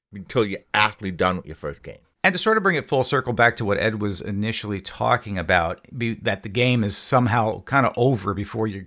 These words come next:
Speaker 2: once you get your engine rolling and <laughs> everything, you know, and you get in the hang of it and, oh, suddenly done. Much of that has to do with the fact that the players have some level of control over the speed of the game because you're rolling dice, but there's always one more die than there is players. And that,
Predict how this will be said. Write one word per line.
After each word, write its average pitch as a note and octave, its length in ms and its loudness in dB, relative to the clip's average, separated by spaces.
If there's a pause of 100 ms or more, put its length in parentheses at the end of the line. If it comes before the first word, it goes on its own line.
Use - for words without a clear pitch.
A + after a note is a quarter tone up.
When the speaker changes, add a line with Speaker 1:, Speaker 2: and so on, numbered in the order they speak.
Speaker 2:
once A2+ 220 -2
you A2+ 80 -2
get B2 140 2
your G2 120 -4
engine G#2+ 280 0
rolling G#2+ 320 -2
and A2+ 80 -2
<laughs> A2+ 80 2
everything, A2+ 560 -2
you A2 80 -2
know, G2 280 -6
and G2 200 -12
you G#2 120 -6
get B2 140 2
in G#2+ 60 -10
the A2+ 80 -4
hang E3+ 180 2
of D#3 80 2
it D3 80 4
and, A#2+ 140 0
oh, G2+ 260 0
suddenly G#2 380 -4
done. B2 200 -2 (260)
Much C#3+ 280 2
of D#3+ 80 -4
that C#3+ 140 2
has C3+ 240 0
to B2+ 80 -8
do A#2 260 2
with A2 140 -2
the - 80 -16
fact A2 400 2
that G#2 420 2
the - 80 -16
players C#3 360 2
have C3 140 2
some B2+ 380 4 (100)
level A2 280 0
of G#2 100 -6
control B2 500 0
over G2+ 160 -4
the F#2+ 80 -4
speed F#3 320 0
of B2 60 4
the F#2+ 80 -4
game D2 240 -6
because G2+ 560 -4
you're G#2 100 -6
rolling C3 400 2
dice, B2 300 2
but - 140 -6
there's G#2+ 140 -2
always B2 220 2
one A#2 240 4
more A2+ 240 4
die G#2+ 280 4
than G2+ 180 -2
there F#2+ 160 -4
is F2+ 140 -6
players. F#2+ 560 0
And G2+ 160 -2
that, B2+ 260 4